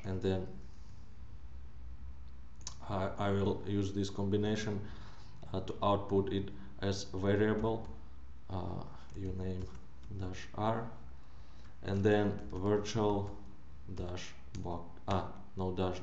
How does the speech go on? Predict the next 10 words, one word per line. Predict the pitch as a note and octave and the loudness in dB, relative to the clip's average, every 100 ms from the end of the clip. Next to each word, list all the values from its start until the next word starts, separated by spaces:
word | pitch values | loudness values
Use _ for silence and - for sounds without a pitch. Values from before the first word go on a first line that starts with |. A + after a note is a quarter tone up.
| G2 | -4
just | G2 - | -4 -2
VirtualBox. | G2 F#2+ - F#2 F2+ F2 - - - - - - - - - - | 0 2 2 0 2 0 -2 -6 -6 -6 -6 -6 -6 -8 -4 -2
Hit | - - | 0 2
enter | A2+ A2+ A#2+ A#2+ - - - - - - - - - - - - - - - - - - - - - - - - - - | 2 4 4 2 0 -6 -6 -6 -6 -6 -6 -6 -6 -6 -6 -6 -6 -6 -6 -6 -6 -6 -6 -6 -6 -6 -6 -6 -6 0
and | G#2+ G2+ | 2 2
it | G2+ G2+ | 0 2
is | G#2 | 0
going | G2+ G#2+ G#2 | 4 4 6
to | G2+ | 4
install | G2+ G2 - - G#2+ G#2+ G#2+ - | 4 4 0 4 6 8 6 2